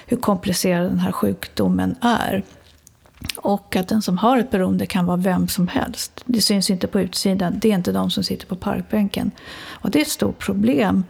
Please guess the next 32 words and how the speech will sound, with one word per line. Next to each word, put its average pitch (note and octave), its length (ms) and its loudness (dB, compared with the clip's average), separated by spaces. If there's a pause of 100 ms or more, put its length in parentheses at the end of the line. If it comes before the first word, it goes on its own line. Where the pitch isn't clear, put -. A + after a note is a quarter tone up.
(420)
eh, F#3 400 0
att F#3 300 -2
man F#3 140 4
tror B3 360 2
att F3 160 -4
det - 140 -8
är - 40 -8
så. - 200 -6
Man F3+ 140 2
förstår A#3 520 2
inte F#3 200 0
att F3+ 80 -2
man F3 120 0
kan F3 160 0
ha G#3 260 2
en G3 60 2
sjukdom F3+ 560 0
om F3+ 160 0
man, F#3+ 40 0 (180)
om G3 60 2
man F#3 120 2
har, A3 360 2 (440)
eh, A3 240 0
ett - 280 -6
arbete, F#3 840 0
om, F#3+ 380 0
om G3 80 2
man F3+ 240 0 (140)
utåt A3 420 0
sett F3+ 380 -4
är G3 40 -4
ganska, F3+ 360 -2